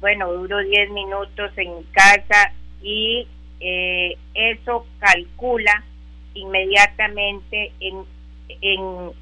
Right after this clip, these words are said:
en botellas de dos litros y nos dice, "Ajá, usted dura diez minutos lavando, eh, sus trastos, entonces eso le,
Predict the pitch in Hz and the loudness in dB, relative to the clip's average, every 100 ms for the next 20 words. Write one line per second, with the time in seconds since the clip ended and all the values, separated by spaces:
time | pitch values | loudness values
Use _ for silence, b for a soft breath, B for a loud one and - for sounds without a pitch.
0 | - 185 190 185 180 175 170 165 - 190 | -6 0 2 0 -2 -6 -8 -12 -4 0
1 | 202 - 226 214 233 233 214 - 190 190 | 2 4 6 6 6 6 4 -10 -8 -6
2 | 202 202 208 208 - 202 208 - 185 175 | -6 -8 -10 -10 -10 -12 -12 -14 -10 -6
3 | 185 180 220 208 175 - 180 202 302 311 | -6 0 -2 -2 -6 0 2 6 4 4
4 | - b b - - 196 - 220 240 247 | -4 b b -20 -18 -12 -6 0 2 6
5 | 247 240 240 233 240 233 226 214 - 226 | 4 4 0 0 -4 -8 -10 -10 -8 -8
6 | 220 - 185 196 185 185 190 190 175 202 | -8 -14 0 4 6 6 6 4 -2 -6
7 | 196 170 - - 170 175 - 175 - 208 | -6 -8 -14 -12 -10 -10 -12 -14 2 6
8 | 208 - 247 247 185 - 202 196 185 214 | 6 2 -6 -4 -6 -2 0 0 -2 -4
9 | 214 208 - - - - 240 233 262 269 | -4 -6 -14 -20 -12 2 2 2 -2 -6
10 | 240 220 202 | -4 -4 -4